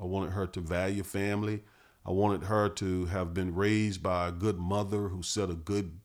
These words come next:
motherly, godly Christian example. And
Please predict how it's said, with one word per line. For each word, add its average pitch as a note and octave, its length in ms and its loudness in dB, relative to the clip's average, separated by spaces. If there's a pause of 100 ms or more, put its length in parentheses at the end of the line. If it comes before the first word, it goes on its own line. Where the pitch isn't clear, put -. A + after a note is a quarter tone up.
(160)
motherly, G2+ 640 0
godly G2 720 0 (180)
Christian G#2+ 440 0
example. G2+ 600 -2 (600)
And A#2+ 440 6